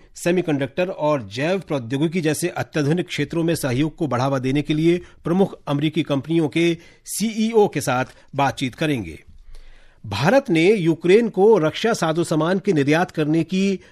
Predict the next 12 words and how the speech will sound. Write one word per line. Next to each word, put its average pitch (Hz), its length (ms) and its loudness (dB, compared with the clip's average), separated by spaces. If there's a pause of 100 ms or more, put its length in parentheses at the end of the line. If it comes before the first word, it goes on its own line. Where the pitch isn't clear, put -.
(160)
रॉयटर्स 160 720 0
मीडिया 165 480 2
रिपोर्ट 180 400 2
को 196 120 -4
खारिज 185 340 0
कर 151 140 -2
दिया 120 200 -2
है। 82 180 -10 (200)
विदेश 160 320 0
मंत्रालय 165 340 0
के 160 80 -4
प्रवक्ता 160 500 -2